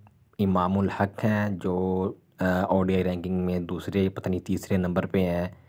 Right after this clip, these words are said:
अ, लेफ्ट हैंडेड बैट्समैन है। उसके अलावा फ़खर जमान है, जो पाँचवें नंबर पे हैं ओडीआई, ओडीआई रैंकिंग में लेफ्ट हैंडेड बैट्समैन है। उसके अलावा बाबर आजम, तो आप सबको जानते होंगे कि ओडीआई रैंकिंग में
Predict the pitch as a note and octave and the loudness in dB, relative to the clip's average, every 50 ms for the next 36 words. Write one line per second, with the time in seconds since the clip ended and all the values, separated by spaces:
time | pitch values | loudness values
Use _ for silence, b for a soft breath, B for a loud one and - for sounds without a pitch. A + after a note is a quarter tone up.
0 | b b b b b b b b b - G2 F#2+ F#2 F2+ F2 F#2+ G2 G#2 G2+ - | b b b b b b b b b -4 0 2 2 4 4 4 2 2 2 0
1 | - F#2+ F#2 F2+ F2 E2 F2+ F2+ F2+ - - - F#2 F2+ F#2 F#2+ F#2+ - F2+ F2+ | 0 0 2 2 0 2 0 0 0 -2 -4 -4 -4 -2 0 0 0 -2 -2 -2
2 | F#2 F#2 - - - - - F#2 F2 E2 F2 E2 E2 - - F#2 - - A2+ G2+ | -2 -2 -4 -4 -8 -6 -4 0 2 2 2 2 0 -2 -6 -6 0 0 0 0
3 | F#2+ G#2 G2 F#2 F#2 F#2+ F#2+ F#2+ F#2+ F#2 F2+ G2 - - - F#2 F2+ F2+ F2 - | 2 2 2 2 2 2 2 2 0 0 -2 -4 -6 -4 -2 -2 0 0 -2 -2
4 | F#2+ G2 G2 F#2 F2+ F2+ F#2 F#2 G2 F#2+ - - F#2+ G2 F#2+ F2 F2+ F#2 F#2 F#2 | 0 2 2 2 2 0 2 2 2 0 0 -2 -2 0 0 0 0 2 2 2
5 | F#2 F2+ - - - F#2+ F#2+ F#2 F2+ F2+ F#2+ F#2 F#2 F2 F2 F2 F2 E2 - G2 | 0 0 -2 -4 -2 0 2 2 4 4 4 4 4 2 2 0 -2 -2 0 0
6 | F#2+ F2+ F2+ F2+ F#2 F#2 F#2 - - _ _ - _ _ _ _ _ _ _ _ | 2 2 2 2 2 0 0 -2 -4 _ _ -20 _ _ _ _ _ _ _ _
7 | _ _ _ _ _ _ _ _ B B B B B B B - F#2+ F#2 G2 G2+ | _ _ _ _ _ _ _ _ B B B B B B B 2 4 6 4 4
8 | - - - - G2+ F#2+ F#2+ F#2 F2 E2 F2 F2 - - - G2+ F#2+ F#2+ F#2+ F#2+ | 2 -2 -2 0 2 2 2 0 0 0 -2 -2 -2 -4 -4 -2 -2 -2 -2 -2
9 | F#2+ F#2+ F#2 F2+ F2+ - - - - F#2 F2 F2 E2+ E2 E2+ E2 E2 D#2+ D#2+ D#2+ | 0 -2 -2 -2 -4 -6 -8 -6 -4 -2 0 0 0 0 0 -2 0 2 0 0
10 | E2 D#2+ F#2 F#2+ G2 F#2+ F#2+ F#2+ F#2+ G2 F#2+ F#2+ F2+ - F#2+ F2 E2+ - - - | 2 0 0 0 2 2 0 0 0 -2 -4 -4 -4 -4 -2 -2 -2 -2 -4 -6
11 | - F#2+ F#2 - _ - F#2+ E2 F#2 E2+ E2+ E2+ D#2+ - F2 F#2+ F#2 F2+ F#2 F#2+ | -6 -6 -6 -6 _ -6 -4 -2 -2 -2 -2 -4 -6 -6 -6 -6 -4 -2 -2 -4
12 | F#2 - F#2+ F#2 F2+ F2 F2+ F2+ F2+ F2 F2 E2+ F2 E2+ F2+ F2+ F2+ F2+ F2 F2+ | -2 -2 -2 0 0 0 0 -2 -2 -2 -4 -6 -6 -6 -6 -6 -4 -4 -2 -2
13 | F2 F2 E2+ | -2 -4 -4